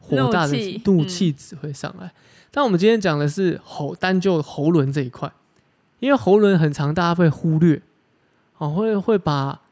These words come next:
Speaker 1: 投射跟显示搞混。就是我刚刚一直在，一直在提醒的，就是我们有喉轮能量的人都一定有显示者特征，
Speaker 2: 对。
Speaker 1: 不管他怎么写，
Speaker 2: 嗯。
Speaker 1: 不管他写你是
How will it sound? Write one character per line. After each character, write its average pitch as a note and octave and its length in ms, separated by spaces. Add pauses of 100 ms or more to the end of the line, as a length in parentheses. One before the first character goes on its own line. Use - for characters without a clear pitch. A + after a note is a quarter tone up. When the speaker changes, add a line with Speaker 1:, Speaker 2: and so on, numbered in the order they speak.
(160)
Speaker 1:
投 D#3+ 220
射 F#3 180
跟 F3 180
显 D3 200
示 D#3+ 160
搞 - 140
混。 D3 280 (720)
就 A3 100
是 A3 180
我 D#3 220
刚 F3 140
刚 F#3+ 100
一 F#3+ 60
直 F3 60
在， F#3 180
一 F#3 180
直 E3 120
在 E3 120
提 D#3 280
醒 D3 180
的， C#3 60
就 D3 100
是 D3 140
我 D3 200
们 E3 220
有 D#3 120
喉 D#3+ 340
轮 D#3+ 260
能 D#3 160
量 E3+ 160
的 D3 60
人 C#3+ 200
都 F3 240
一 D#3 80
定 D#3+ 200
有 C#3+ 120
显 C#3 200
示 D3 120
者 - 140
特 - 220
征， - 200 (380)
Speaker 2:
对。 G#3+ 140
Speaker 1:
不 A#3 100
管 C3+ 260
他 D3+ 160
怎 D3 160
么 B2 80
写， - 280 (320)
Speaker 2:
嗯。 F#3+ 240 (200)
Speaker 1:
不 G#3+ 140
管 F#3 180
他 F3 140
写 D#3+ 280
你 D#3 200
是 D#3+ 420